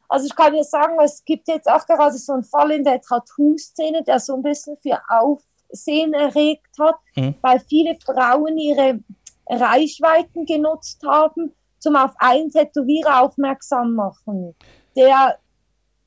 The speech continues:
Speaker 1: halt Missbrauch, also der halt übergriffig wurde.
Speaker 2: Ja.
Speaker 1: Laut, also ich möchte eben,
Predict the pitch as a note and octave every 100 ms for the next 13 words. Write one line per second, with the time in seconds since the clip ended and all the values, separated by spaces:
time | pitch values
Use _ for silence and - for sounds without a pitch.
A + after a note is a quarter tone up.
0 | - G#3+ C#4 - _ _ - C4+ D4 D4
1 | - - B3 A#3+ A#3 - B3+ A#3 B3+ B3+
2 | C4 A#3 C4 C#4 C4+ C4+ C4 B3+ - B3
3 | G3 G#3 F3+ - E3+ C#3+ B2+ - - G#3+
4 | A3 A3+ _ - A#3 B3+ _ - D4 D#4
5 | D#4 F4+ - _ - F4 E4+